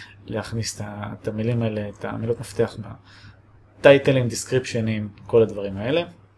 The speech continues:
אלו הדברים העיקריים שבאמת שווה להשקיע בהם לאורך זמן, זה מה שמוכיח, אה, עצמו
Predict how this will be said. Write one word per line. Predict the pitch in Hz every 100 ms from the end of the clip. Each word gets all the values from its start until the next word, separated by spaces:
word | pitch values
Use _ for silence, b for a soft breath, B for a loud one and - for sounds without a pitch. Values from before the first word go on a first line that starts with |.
| _ _ - - - - - - - -
אלו | 139 147 143
הדברים | 113 120 131
העיקריים | 120 117 110 117 117
שבאמת | 113 107 107 117
שווה | 113 107 110 110
להשקיע | 98 - - 104
בהם | 110 143 185 - B B B B - 110
לאורך | 113 120 120 110 98
זמן, | 117 139 156
זה | 131
מה | 139
שמוכיח, | 139 127 120 - 127 120 - -
אה, | 113 107 104 104 - - _ _ - -
עצמו | - 123 117